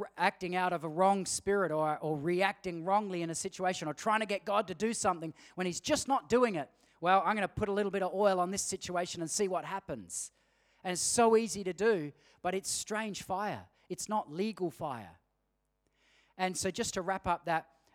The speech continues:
that summary of what I gave about strange fire with, with what John MacArthur, John MacArthur actually speaks about,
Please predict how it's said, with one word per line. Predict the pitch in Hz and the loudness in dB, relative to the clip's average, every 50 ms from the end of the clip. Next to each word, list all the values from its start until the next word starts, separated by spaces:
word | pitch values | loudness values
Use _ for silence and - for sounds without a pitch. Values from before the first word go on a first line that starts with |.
| _ _ | _ _
that | 151 170 165 - - _ | 0 0 0 0 -4 _
summary | - - - 202 190 208 208 190 180 165 | -8 -4 0 0 0 0 0 0 0 -2
of | 147 147 | -2 -2
what | 170 170 165 | -2 0 0
I | 160 160 | 0 -2
gave | - 180 165 170 170 151 | -2 -2 -2 -2 -2 -4
about | 160 139 165 160 151 151 - - | -6 -4 0 0 0 0 -2 -6
strange | - - - 180 175 175 175 170 - | -10 -6 -4 -4 -4 -4 -6 -8 -10
fire | - - 156 160 165 165 156 147 | -10 -6 -4 -2 0 0 -2 -2
with, | 143 147 131 - - _ _ 147 | -4 -8 -10 -12 -20 _ _ -10
with | 147 143 120 - - _ _ _ | -10 -10 -10 -14 -20 _ _ _
what | - 151 135 | -14 -14 -12
John | - 196 170 170 165 | -8 -8 -8 -8 -8
MacArthur, | 143 - 165 175 196 180 - - - _ _ 156 151 151 | -10 -10 -8 -6 -6 -8 -8 -14 -18 _ _ -20 -16 -10
John | - 156 156 | -8 -6 -6
MacArthur | 147 143 - 165 170 190 180 - - 151 135 - _ _ - _ _ | -8 -10 -10 -12 -12 -12 -14 -14 -14 -14 -14 -14 _ _ -20 _ _
actually | - 165 165 - - 165 151 147 139 - _ _ _ _ _ | -6 -4 -4 -4 -8 -6 -4 -6 -6 -6 _ _ _ _ _
speaks | - - - - 220 233 226 - - | -8 -8 -2 0 -2 -2 -2 -4 -8
about, | 208 175 175 143 135 135 147 | -6 -4 -2 -2 -2 -2 -4